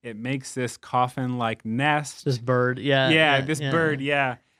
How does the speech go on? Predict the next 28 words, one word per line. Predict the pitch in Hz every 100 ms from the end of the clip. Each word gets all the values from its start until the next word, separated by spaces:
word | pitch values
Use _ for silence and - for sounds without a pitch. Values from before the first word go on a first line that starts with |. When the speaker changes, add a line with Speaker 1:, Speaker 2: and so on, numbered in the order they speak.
| _
Speaker 1:
And | 151 151 143
it | 147
makes | 160
this | - -
coffin-like | - 165 165 156 135
nest | 151 156 156 151
with | 139 -
myrrh | 127 139 147 151 151
and | 143 127 123 123 120
this | 127 -
kind | - 127
of | 127
incense, | 160 165 165 156 151
and, | 143 127 120 - _
or | 139
not | 139 127
incense, | 127 123 117
but | 113
frankincense. | - 143 135 135 143 139 - _ _ _ _ _ _ _
And | 139 135 127 123
then | 131 139
it | 131 117
dies, | 139 143 139 143 139 - -
and | 120
a | 113
worm | 104 131 160 160
is | 151
born, | 131 156 151 147 143 147 147